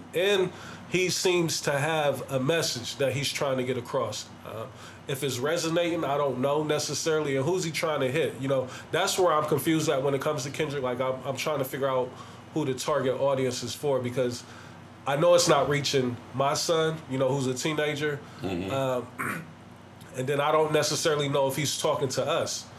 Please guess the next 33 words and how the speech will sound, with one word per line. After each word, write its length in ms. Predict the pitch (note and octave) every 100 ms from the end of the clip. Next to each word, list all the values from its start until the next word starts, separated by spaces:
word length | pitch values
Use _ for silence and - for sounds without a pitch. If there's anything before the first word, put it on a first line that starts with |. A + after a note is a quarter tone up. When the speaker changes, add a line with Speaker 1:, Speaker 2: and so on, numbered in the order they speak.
| - - -
Speaker 1:
You 100 | C3+
know 100 | C#3
what 80 | C3
I 20 |
mean? 140 | C3+
So 320 | B2+ C3+ B2 B2
I 140 | D3
don't 260 | D#3+ D#3 C3+
know. 300 | C#3+ D3+ D3+
I, 160 | C3
it's 240 | C3 C3+ -
hard 220 | D#3 C#3+
to 60 | B2+
gauge, 560 | C3+ C#3+ D3+ D3+ - -
you 80 | C3+
know, 220 | C3+ B2
that 360 | B2 C3+ C3+ D#3
in 100 | D3
between, 540 | C#3 - D#3 D3+ D#3 D#3+ - - - -
if 200 | C3 B2+
it's 260 | C#3 A#2 -
resonating 600 | C#3+ C#3 C#3 C#3 C3 C3
with 180 | B2 B2
them. 300 | C#3+ D3+ D#3+ - - - - -
Um, 400 | B2 A#2 A2 G#2+ - - - C3
but 160 | D#3+
it 60 | D3
still 260 | - F#3 E3
doesn't 380 | C#3+ B2+ C3
change 420 | B2 D#3+ C#3+ C3 A#2+
the 80 |
fact 380 | B2 D3+ C3+ A#2+
that, 220 | B2 A#2+